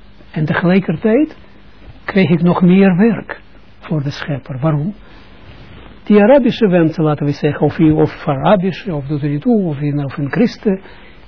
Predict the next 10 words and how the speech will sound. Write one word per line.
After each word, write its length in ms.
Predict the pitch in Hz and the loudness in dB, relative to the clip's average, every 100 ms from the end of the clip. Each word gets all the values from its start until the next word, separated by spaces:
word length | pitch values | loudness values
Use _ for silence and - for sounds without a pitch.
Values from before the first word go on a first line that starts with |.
| - | -2
die 160 | 208 | 0
ga 180 | - 247 | 4 4
ik 140 | 233 | 4
in 120 | 226 226 | 2 2
mijzelf 500 | 220 - 247 233 233 | 2 0 0 0 0
opnemen, 720 | 233 226 170 160 151 143 147 - - - - - - | -2 -2 -4 -4 -6 -10 -14 -20 -20 -20 -20 -20 -16
terwijl 380 | - 160 208 233 | -6 0 2 2
ik 100 | - | 2
Jood 340 | 175 156 139 | 2 2 -2
ben. 260 | 131 131 | -8 -12